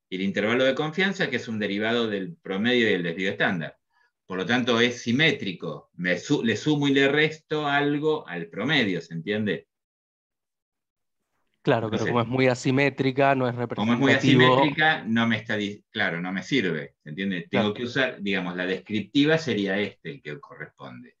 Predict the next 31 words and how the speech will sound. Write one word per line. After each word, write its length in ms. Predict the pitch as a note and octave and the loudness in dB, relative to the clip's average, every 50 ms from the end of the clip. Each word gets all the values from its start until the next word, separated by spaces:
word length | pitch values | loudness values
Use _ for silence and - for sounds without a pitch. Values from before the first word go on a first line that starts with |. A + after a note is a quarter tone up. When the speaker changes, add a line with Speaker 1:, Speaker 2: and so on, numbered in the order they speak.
| _ _ - - - _ | _ _ -20 -20 -14 _
Speaker 1:
Ahora, 400 | - G#2 A2 G#2+ G2 E2 - - | -2 0 0 2 2 0 -2 -4
si 180 | - - E2+ | -8 -12 -10
yo 140 | - - A2 | -10 -10 -6
sé 200 | - C#3 B2 - | -2 -2 0 0
que 120 | G2 F#2 | 0 -2
la 80 | F2+ F2+ | 0 -2
distribución 480 | E2+ E2 - E2+ E2 D#2+ - A2+ G#2+ G#2+ | -2 -4 -6 -8 -10 -8 -6 -4 -2 -2
es, 100 | G2 E2+ | -2 0
vamos 260 | G2+ G#2+ A2+ G#2+ G2+ | 0 0 2 2 2
al 160 | G2+ G#2 B2 | 2 2 2
otro, 300 | B2+ A2 F#2 F2+ F2 F2 F2+ F2+ - | 0 0 -2 -2 -2 -2 -4 -6 -6
vamos 300 | - F#2+ G2+ A2+ A2 G2+ | -6 -4 -2 -2 -2 -2
a 80 | G2+ G2 | -2 -2
ver 200 | G#2+ A2 G#2+ G2+ G2 | 0 0 0 0 0
la 160 | F#2+ G2 A2+ | 0 0 0
otra 320 | A#2+ A#2+ - F#2+ F2+ F2 | -2 -2 -2 -4 -4 -4
variable. 680 | F2 E2+ E2+ E2 E2+ F2 D#2+ D2+ D2 C#2+ C#2 C#2 - - _ _ _ _ _ _ _ _ _ _ _ _ _ _ _ _ _ _ _ _ _ _ _ _ _ _ _ _ _ _ _ _ _ _ _ _ _ _ _ _ _ _ _ _ _ _ _ _ - - - - - _ _ _ | -4 -4 -4 -4 -4 -4 -6 -6 -8 -10 -12 -14 -16 -18 _ _ _ _ _ _ _ _ _ _ _ _ _ _ _ _ _ _ _ _ _ _ _ _ _ _ _ _ _ _ _ _ _ _ _ _ _ _ _ _ _ _ _ _ _ _ _ _ -20 -20 -20 -20 -20 _ _ _
Vamos 400 | E2+ E2+ F#2 G2+ G#2+ G#2 - A#2 | -6 -2 0 0 0 0 0 0
ahora 280 | G2+ G2+ G#2+ A2 A2 | 0 2 2 2 2
a 20 | A#2 | 4
ver, 420 | A#2+ A#2+ B2 B2 C#3 C#3 - - _ _ _ _ _ _ _ _ _ _ _ _ _ _ _ _ _ _ _ _ _ _ _ _ _ _ _ _ _ _ _ _ _ _ _ _ _ _ _ _ _ _ _ _ _ _ _ _ _ _ _ _ _ _ _ _ _ _ _ _ _ _ _ _ _ _ _ _ | 4 4 4 2 2 -2 -6 -12 _ _ _ _ _ _ _ _ _ _ _ _ _ _ _ _ _ _ _ _ _ _ _ _ _ _ _ _ _ _ _ _ _ _ _ _ _ _ _ _ _ _ _ _ _ _ _ _ _ _ _ _ _ _ _ _ _ _ _ _ _ _ _ _ _ _ _ _
ah, 320 | - A2+ G2+ - - - _ | -2 -2 -2 -2 -4 -10 _
porque 220 | - E2+ D#2+ E2 E2+ | -14 -14 -10 -8 -6
lo, 380 | F2 F2 E2+ D2+ B1+ - - - | -4 -4 -6 -6 -8 -10 -12 -8
vamos 260 | E2+ F2+ F#2+ F#2 F2+ | -6 -4 -4 -2 -2
a 40 | E2+ | -2
ver 100 | F2+ F#2 | -2 0
la 120 | F2+ F2+ | -2 -2
otra 180 | E2+ E2 D#2+ D2 | -2 -4 -4 -4
variable, 260 | C#2+ C#2+ C2+ C2 - | -4 -4 -4 -6 -6
perdón. 360 | - - D2 B1+ A#1 A1+ - | -8 -8 -8 -8 -10 -12 -16